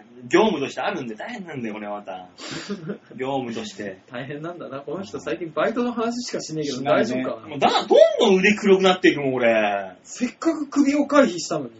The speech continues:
Speaker 1: <laughs>
Speaker 2: 芸事の話ゼロじゃないですか。
Speaker 1: 本当だよ。どん-、もう何にもない。本当、今話、席を切って話し始めたら、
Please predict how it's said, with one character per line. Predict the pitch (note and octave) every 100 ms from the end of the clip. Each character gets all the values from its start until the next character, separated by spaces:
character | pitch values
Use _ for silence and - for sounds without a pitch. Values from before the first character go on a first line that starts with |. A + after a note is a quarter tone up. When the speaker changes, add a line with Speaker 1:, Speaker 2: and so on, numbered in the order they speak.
| - _ -
Speaker 1:
<laughs> | - F#3+ D#3+ A#2+ - C#3+
Speaker 2:
芸 | A#3 C#4+
事 | C#4+ C#4+
の | C#4
話 | C4 C4 G#3+
ゼ | - E4
ロ | E4+
じ | A3
ゃ |
な | D#3+
い |
で | -
す | -
か。 | A#2+ - _ -
Speaker 1:
本 | E4 -
当 | F4+
だ | A#3+ F3
よ。 | C3+
ど | A#2
ん-、 |
も | D3 A3 A3+ D#3+ A#2+ A2
う |
何 | A2 G#3 C#4
に | C4
も | A#3
な | F#3
い。 | C3+
本 | G#3+
当、 | A3 F#3+ - - -
今 | D#4 D#4
話、 | F3+ E3 - _ _ -
席 | - F4 G4
を | B3+
切 | G3+ F#3+
っ |
て | E3
話 | E3+ D#3
し |
始 | D#3+ D3+
め | D3
た | C3
ら、 | A#2+